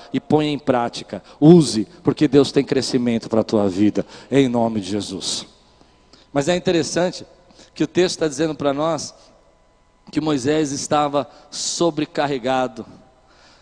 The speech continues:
E o texto diz, "Olha, você não vai conseguir ir muito longe se você continuar fazendo isso.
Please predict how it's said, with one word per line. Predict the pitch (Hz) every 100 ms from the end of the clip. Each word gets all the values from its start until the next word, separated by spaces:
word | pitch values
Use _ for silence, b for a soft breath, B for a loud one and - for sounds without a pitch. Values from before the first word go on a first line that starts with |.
| b
E |
o | 151
texto | - 185 -
diz, | 156 185 165
"Olha, | 175 156
você | 151 - 180
não | 185
vai | 170
conseguir | 180 180 - 151
ir | 175
muito | 180 170
longe | 139 156 165 139 107 - _ b b b
se | -
você | 156 160 170
continuar | 160 160 - 151 156
fazendo | 151 147 127 151 147 131
isso. | 131 - -